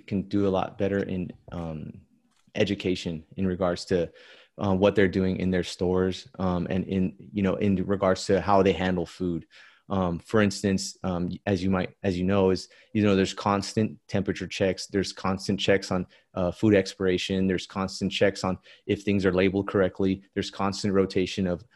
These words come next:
old food with new food, um, there's constant, uh, cleaning being done. Um, w-, there's things that are washed constantly over and over and over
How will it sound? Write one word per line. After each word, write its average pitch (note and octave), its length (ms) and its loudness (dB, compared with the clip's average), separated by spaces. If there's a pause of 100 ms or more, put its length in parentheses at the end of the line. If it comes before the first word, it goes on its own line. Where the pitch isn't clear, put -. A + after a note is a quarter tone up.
(160)
old F#2+ 280 2
food G2+ 180 0
with F#2+ 160 0
new G2 160 0
food, F#2+ 380 -2 (320)
um, F#2+ 180 0
there's F#2 180 0
constant, F#2 600 -4
uh, E2+ 160 -2 (480)
cleaning A2 480 2
being G#2 260 2
done. G2+ 380 0 (320)
Um, G2 260 2 (440)
w-, - 200 -6 (100)
there's A#2+ 360 2
things D3 200 2
that B2+ 100 4
are G2 120 4
washed G2+ 560 2
constantly A2 580 -2
over G#2 280 2
and F#2+ 100 0
over G2+ 220 4
and F2+ 100 -2
over G2+ 460 2